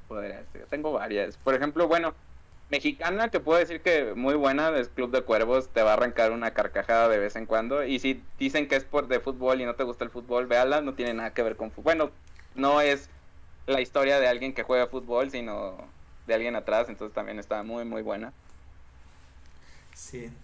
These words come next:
Speaker 2: Ah, esa serie, yo siento que la pudieron haber hecho como muy, o sea, pudieron haber explorado un formato como muy diferente. O sea, hacer como un formato, sobre todo la de Cu-, Club de Cuervos,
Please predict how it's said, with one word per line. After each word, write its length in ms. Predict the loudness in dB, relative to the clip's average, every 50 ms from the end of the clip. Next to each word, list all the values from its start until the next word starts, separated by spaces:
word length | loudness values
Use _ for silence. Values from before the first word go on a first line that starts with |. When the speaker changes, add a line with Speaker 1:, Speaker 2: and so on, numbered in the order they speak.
| -20 -14 -12 -10 -10 -12 -14 -20 -16 -8
Speaker 2:
Ah, 220 | -6 -2 0 0
esa 160 | 0 0 0
serie, 240 | 0 2 2 2 0
yo 80 | -2 -6
siento 220 | -4 -4 -4 -4
que 80 | -2 -2
la 140 | -2 -2 0
pudieron 240 | 0 0 2 2 0
haber 120 | 0 -2
hecho 280 | -2 -2 -2 -2 -2 -2
como 240 | -2 0 0 0
muy, 200 | 0 0 0 0 0
o 40 | 0
sea, 360 | 0 0 0 -2 -4 -6 -8
pudieron 260 | -4 -2 0 0 2
haber 140 | 2 2 0
explorado 360 | 0 0 -2 -2 -2 0 -2
un 80 | -2 -2
formato 460 | -2 -2 -2 -2 -2 -4 -4 -4 -4
como 220 | -2 0 0 0 0
muy 220 | 0 0 0 0
diferente. 840 | 0 -2 -4 -2 -2 -2 0 -2 -2 -2 -2 -4 -4 -6 -8 -8 -12 -14 -16 -18 -18 -18 -18 -20 -20 -20 -8 -4
O 120 | -2 0
sea, 360 | 2 2 2 2 2 2 0
hacer 360 | -2 -2 -2 -2 -2 -4 -4 -6
como 180 | -6 -4 -4
un 80 | -6 -4
formato, 800 | -4 -2 -2 -2 -2 -4 -4 -4 -4 -4 -2 -2 -2 -4 -4 -6
sobre 200 | -6 -6 -4 -4
todo 100 | -2 -2
la 60 | -2 -4
de 80 | -4
Cu-, 120 | -6 -10 -10 -10
Club 140 | -6 -6 -4
de 100 | -4 -4
Cuervos, 400 | -4 -4 -6 -6 -6 -8 -10